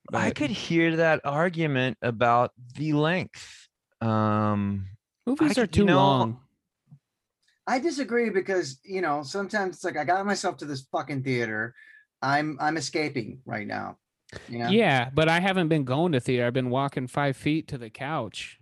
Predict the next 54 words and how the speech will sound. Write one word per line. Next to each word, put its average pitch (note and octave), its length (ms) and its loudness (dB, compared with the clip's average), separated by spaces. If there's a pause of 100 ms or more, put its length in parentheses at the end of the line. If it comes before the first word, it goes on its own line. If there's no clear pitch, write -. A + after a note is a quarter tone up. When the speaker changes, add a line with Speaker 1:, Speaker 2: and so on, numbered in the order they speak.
(100)
Speaker 2:
And C3+ 140 -2
Speaker 3:
Well, C#3+ 100 2
Speaker 2:
then - 120 4
<laughs> - 20 4
Speaker 3:
there's E3 140 2
that. D3+ 320 2 (580)
There's C#3+ 240 -4
that. B2 280 2 (280)
I - 60 0
mean, A3 160 2
Speaker 2:
No, A3+ 220 6
Speaker 3:
I, - 20 6
Speaker 2:
when A#3 160 4
I B3 80 4
Speaker 3:
now G#3 80 4
Speaker 2:
get F#3+ 140 6
Speaker 3:
that G3 120 4
Speaker 2:
it, G3+ 60 4
it's G3+ 120 0
important G#3 480 4
for F3 120 2
storytelling D#3 880 0
and, C3 180 -2
like, A#2+ 540 -6
Speaker 3:
And E3+ 80 -4
now F4+ 180 0
that F#3+ 140 2
Speaker 2:
I, - 0 -
I, F3+ 40 4
Speaker 3:
everybody's C#3+ 280 0
Speaker 2:
I D3+ 60 0
Speaker 3:
ready C#3+ 140 0
to E3+ 80 -4
Speaker 2:
kinda C3 140 -4
Speaker 3:
go A#2 80 -2
back A#2+ 120 -4
to B2 100 -8
a A#2 60 -6
theater, A2+ 360 -4
you A2+ 140 -4
know, A2 160 -4
it's A#2 160 -8
like, A2+ 220 -4 (120)
you C3 100 -8
might C3 180 0
Speaker 2:
Yeah. G#2 160 -4
Speaker 3:
as G2 40 -10
well, G#2 320 -6 (120)
might C#3 180 -4
as B2+ 80 -2
well A2+ 220 -6
get A#2 220 -4
there A2 280 -4
and, G2+ 160 -8